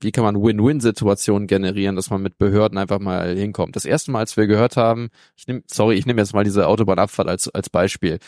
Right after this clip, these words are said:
gesagt, ja, das dauert vier Jahre, bis du in Deutschland eine Autobahnabfahrt genehmigt hast. Also ja, dann ist die Fabrik fertig, das bringt uns nichts, ne? Ähm, ja, kriegen wir es auch schneller hin. Ja, und dann waren's halt irgendwie drei, vier, fünf Monate. Und das ist dann aber auch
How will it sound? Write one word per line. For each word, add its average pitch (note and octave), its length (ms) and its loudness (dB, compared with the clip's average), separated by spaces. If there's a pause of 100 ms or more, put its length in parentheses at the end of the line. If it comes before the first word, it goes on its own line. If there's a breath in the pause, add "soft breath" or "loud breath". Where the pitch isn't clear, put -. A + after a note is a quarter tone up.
(160 loud breath)
gesagt, F#2+ 240 -2
ja, E2+ 100 0
das F#2+ 200 -8
dauert D#2+ 240 -4
vier A2+ 340 2
Jahre, G2+ 380 2
bis F2 160 -8
du G2+ 60 -2
in F#2+ 80 -6
Deutschland G2 360 2
eine E2+ 80 2
Autobahnabfahrt E2+ 680 0
genehmigt D#2+ 460 -6
hast. G2+ 160 -4
Also F2+ 160 0
ja, F2 160 2 (240 soft breath)
dann D#2+ 160 -2
ist F#2 160 0
die A#2 60 0
Fabrik A#2+ 340 2
fertig, - 460 0
das F#2+ 140 -2
bringt B2 200 0
uns F2+ 220 -6
nichts, F2 280 -8
ne? F2+ 200 -2 (400 loud breath)
Ähm, F#2 460 0 (140)
ja, F#2 220 0
kriegen G#2+ 220 0
wir G#2+ 60 2
es G2+ 60 0
auch A2 120 2
schneller G2+ 300 0
hin. D#2 260 -2
Ja, F2+ 100 -2
und F2 140 -6
dann - 140 -6
waren's F2+ 280 -4
halt G2+ 160 0
irgendwie G#2+ 400 2
drei, G2 340 2
vier, G#2+ 240 0
fünf A#2 280 -6
Monate. - 540 0
Und G2+ 200 -2
das G#2 180 0
ist - 160 -6
dann G#2 140 0
aber G#2+ 200 4
auch - 260 -4